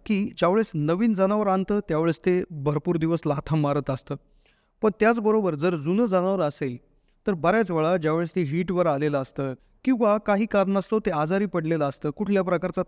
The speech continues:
तणाव असतो, तर त्यावेळेस देखील ते चिडचिडेपणामुळे लाथ मारू शकतात. बऱ्याच वेळा असंही होतं की अगदी शांत असलेलं जनावर देखील लाथा मारतं. तर ज्यावेळेस तुमचं जनावर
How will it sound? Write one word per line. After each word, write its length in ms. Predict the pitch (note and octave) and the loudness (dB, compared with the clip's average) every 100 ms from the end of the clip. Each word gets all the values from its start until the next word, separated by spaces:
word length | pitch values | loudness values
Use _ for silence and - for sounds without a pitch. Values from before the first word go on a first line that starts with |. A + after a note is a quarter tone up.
| - | 0
तणाव 300 | G#3+ G#3 E3 | 2 2 0
असतो, 220 | - D#3+ | 0 -4
तर 100 | G3 | -4
त्यावेळेस 460 | - F3+ F#3 G3 E3+ | 0 2 4 2 0
देखील 320 | F#3 F#3 E3+ | -2 -2 0
ते 120 | F#3 | -2
चिडचिडेपणामुळे 1040 | - E3 D3+ E3 E3 D#3 D3+ D#3 F3 D#3 D3 | -2 -6 -6 -4 -2 -2 0 0 0 0 0
लाथ 300 | C#3 - D3+ | -2 -2 -2
मारू 360 | C#3 C#3+ E3+ | 0 0 0
शकतात. 380 | E3 D3+ - C3 - _ _ - | 0 -2 -2 -6 -6 _ _ -8
बऱ्याच 280 | C#3+ F3 F#3 | 0 0 2
वेळा 140 | F#3+ | 2
असंही 260 | F#3 - G3 | 2 2 0
होतं 240 | D#3 E3 | 0 -2
की 320 | D#3+ F#3 F3 | -2 0 0
अगदी 280 | - D#3 - | -2 -4 -4
शांत 380 | F#3 F3 F3+ G#3 | -2 0 2 4
असलेलं 360 | F#3 - F3 F#3 | 2 2 0 0
जनावर 360 | D#3 D#3 F3 | 0 0 0
देखील 260 | D3+ E3 G3 | -2 -2 0
लाथा 300 | D3 D#3 D3+ | 0 0 -2
मारतं. 340 | C#3 C3+ C#3 C3 _ _ _ _ _ | -2 -2 -4 -6 _ _ _ _ _
तर 60 | E3+ | 0
ज्यावेळेस 340 | E3 G#3 B3 - | 4 4 2 2
तुमचं 240 | A3+ A#3 | 2 2
जनावर 520 | A3+ E3+ E3 G3 D3+ | 2 2 2 2 2